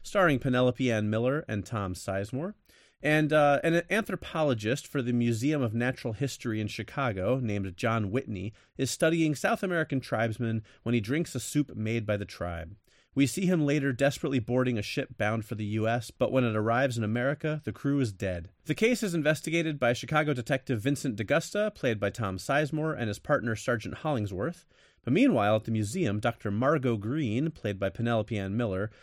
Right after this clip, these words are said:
studies John Whitney's effects and finds a statue of a mythical monster called the Cathoga. Then a series of murders start happening in the museum that are similar to the ship that Whitney was aboard,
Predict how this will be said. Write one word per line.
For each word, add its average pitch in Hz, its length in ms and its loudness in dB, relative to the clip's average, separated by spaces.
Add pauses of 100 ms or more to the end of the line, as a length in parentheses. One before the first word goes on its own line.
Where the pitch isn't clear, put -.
(160)
studies 202 460 0
John 151 340 4
Whitney's 131 340 0
effects 110 420 -4
and 101 140 -6
finds 117 320 -2
a 104 60 -6
statue 143 560 -2
of 98 80 -4
a 104 40 -2
mythical 131 380 -2
monster 117 460 -2
called 107 360 -4
the 104 80 -6
Cathoga. 98 680 -6 (520)
Then 143 220 6
a 131 60 2
series 156 360 0
of 113 120 -2
murders 135 400 2
start 98 240 -2
happening 107 400 -2
in 101 80 -2
the 101 60 -4
museum 101 500 -4
that 104 100 -4
are 101 60 -4
similar 165 460 2
to - 120 -8
the 101 100 -4
ship - 360 -8
that 101 100 -2
Whitney 113 300 -2
was 98 160 -4
aboard, 92 420 -6